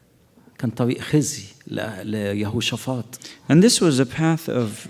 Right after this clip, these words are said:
Speaker 2: of shame to Jehoshaphat.
Speaker 1: قعدوا يلفوا تلات، يلفوا مسيرة سبعة أيام.
Speaker 2: They were, they were going around for seven days.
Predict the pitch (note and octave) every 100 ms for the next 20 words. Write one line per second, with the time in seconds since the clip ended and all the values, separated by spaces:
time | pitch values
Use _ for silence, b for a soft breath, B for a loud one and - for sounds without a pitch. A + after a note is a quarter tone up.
0 | - A#2+ - - G3 G3 C#3+ - A2 G#2+
1 | B2 A#2+ A#2 - - - - - _ C3
2 | A#2+ A#2 A#2 A2 A#2 A#2+ A#2+ A2 A2+ -
3 | - _ _ _ _ - - - A2+ A#2+
4 | C3 - A2+ A#2 - _ _ b b b
5 | b b b b b b A#2+ A#2 C#3+ C3
6 | A#2+ - C3 A#2 A2+ A#2+ A#2 B2 C#3+ D3
7 | - _ C3 F3+ E3 C3 A2+ C#3 D3+ F3+
8 | E3+ F#3 D#3+ A#2+ B2 D#3+ E3 B2+ - D3
9 | C#3+ D#3 C#3+ G#2 - -